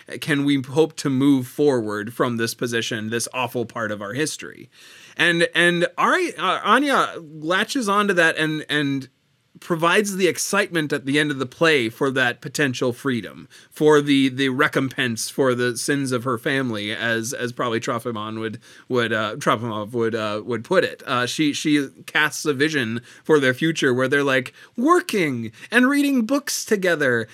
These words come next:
and having, like, this, this, this, uh, kind of, uh,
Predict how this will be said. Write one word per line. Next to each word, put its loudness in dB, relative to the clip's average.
and 0
having, 2
like, 4
this, 2
this, 0
this, 0
uh, 0
kind 0
of, -10
uh, 0